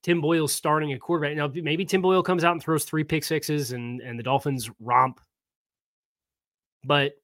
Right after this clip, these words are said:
the Jets are, are, they're playing for their lives here. It's a short week. They're making a quarterback change on a short week. You realize how desperate that is?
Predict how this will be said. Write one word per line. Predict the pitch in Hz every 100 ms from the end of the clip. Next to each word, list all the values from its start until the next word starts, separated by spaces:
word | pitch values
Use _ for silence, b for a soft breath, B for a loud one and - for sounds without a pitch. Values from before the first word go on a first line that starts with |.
| _ -
the | 147
Jets | 123 175 220
are, | 185 143
are, | 156
they're | 160 151 151
playing | - 190 220
for | 165
their | 143
lives | 120 98 101 -
here. | 123 - _ _ _ _ _ _ _ _ _ _ _
It's | _
a | 139
short | - 196 190
week. | 170
They're | 147
making | 147 139
a | 131
quarterback | - 190 185 156
change | - 147 131 131 120 - _ _ -
on | 120
a |
short | - - 147 117
week. | 104 - _ _ _ _ _ _ _ _ _ _ _ _ _ _ _ _ -
You |
realize | 165 151 165 147
how | 147 -
desperate | 123 120 - 151
that | 160 151
is? | 160 151 -